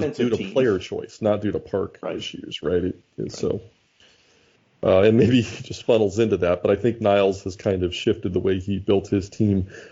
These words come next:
Speaker 2: I do think that we have to, you know, just a big shout out. Thank you, thank you to Vic for Diesel Dave All-Star. I think it's a,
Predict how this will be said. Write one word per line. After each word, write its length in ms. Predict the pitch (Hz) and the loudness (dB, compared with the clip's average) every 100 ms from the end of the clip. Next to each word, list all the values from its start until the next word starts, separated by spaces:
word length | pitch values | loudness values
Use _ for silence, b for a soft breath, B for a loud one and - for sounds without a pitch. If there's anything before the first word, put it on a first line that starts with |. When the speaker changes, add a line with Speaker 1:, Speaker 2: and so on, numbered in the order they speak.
| B | B
Speaker 2:
I 100 | 151 | 2
do 120 | 190 | 2
think 260 | 214 120 117 | 2 2 2
that 100 | 110 | 2
we 100 | 104 | 4
have 260 | 101 98 | 4 2
to, 380 | 98 95 95 - - | 0 -2 -2 -4 -8
you 100 | - | -4
know, 100 | 95 | 0
just 200 | 90 95 | 0 0
a 140 | 101 90 | 0 0
big 340 | 92 107 95 | 0 0 2
shout 300 | - 101 90 | 2 4 4
out. 260 | 87 87 - | 4 2 0
Thank 240 | 107 101 | 0 0
you, 160 | 101 95 _ - | -4 -6 _ -2
thank 220 | 123 - | 0 2
you 140 | 123 | 0
to 140 | 110 98 | 0 -2
Vic 300 | 90 85 - | -2 -2 -4
for 180 | - 90 | -2 0
Diesel 320 | 87 92 87 | 0 0 2
Dave 280 | 85 85 87 | 2 2 0
All-Star. 540 | 76 80 - 80 82 90 | 0 -2 -2 -2 -2 -2
I 100 | 90 | 0
think 220 | 95 87 | 0 0
it's 200 | 90 - | 0 2
a, 220 | 87 85 | 0 0